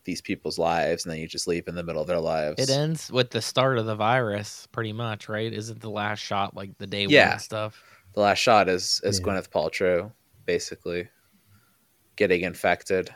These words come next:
Speaker 2: I, I kinda, I really do like the subtlety of, like, you know, the bat's eating the banana or whatever, and then Pig eats it,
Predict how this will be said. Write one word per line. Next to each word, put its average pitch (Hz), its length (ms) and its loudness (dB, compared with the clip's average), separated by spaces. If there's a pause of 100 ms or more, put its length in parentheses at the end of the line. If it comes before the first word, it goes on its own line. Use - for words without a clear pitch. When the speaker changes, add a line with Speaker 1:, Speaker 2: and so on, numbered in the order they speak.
Speaker 2:
I, 117 320 0
I 170 40 6
kinda, 240 360 -2
I 151 100 4
really 202 300 0
do 151 180 2
like 139 240 2
the 120 120 -2
subtlety 117 760 -2
of, 104 140 -4
like, 101 380 -6
you 135 120 -4
know, 101 220 -4
the 98 140 -10
bat's 101 600 -2
eating 101 160 -6
the 101 80 -8
banana 98 640 -8
or - 40 -8
whatever, 95 360 -8
and 92 340 -8
then 92 200 -10
Pig 98 240 0
eats 95 300 -10
it, 95 260 -6